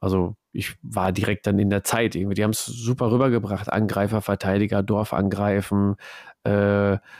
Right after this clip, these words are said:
oder eine Festung einnehmen. Und es hat sich so gespielt, wie du es aus den Büchern und Serien dann, Filmen dann auch, auch kennst. Das ist auch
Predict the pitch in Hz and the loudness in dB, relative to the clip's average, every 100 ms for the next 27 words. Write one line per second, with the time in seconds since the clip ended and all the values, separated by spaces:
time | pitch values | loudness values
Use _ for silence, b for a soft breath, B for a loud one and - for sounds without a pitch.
0 | B _ 107 104 95 95 104 - 98 - | B _ 0 0 0 0 0 0 -2 0
1 | 110 98 - - 104 104 104 101 101 98 | 0 0 0 2 2 2 2 4 4 4
2 | 101 69 98 95 95 B B B B B | 4 2 0 -4 -8 B B B B B
3 | - 107 - 110 117 113 - - 107 110 | -6 -6 -4 0 2 2 0 2 2 4
4 | 110 110 - 110 - 104 101 104 - 107 | 2 2 0 -2 0 -2 2 0 2 0
5 | 104 - 104 104 104 101 98 98 - _ | 0 0 0 2 0 0 -2 -4 -12 _
6 | - 113 107 104 110 107 101 - _ _ | 0 2 2 0 -4 -4 -4 -6 _ _
7 | _ _ - - - 98 92 - 123 147 | _ _ -10 -6 -2 -2 -2 -2 0 0
8 | 147 123 123 | 0 0 -2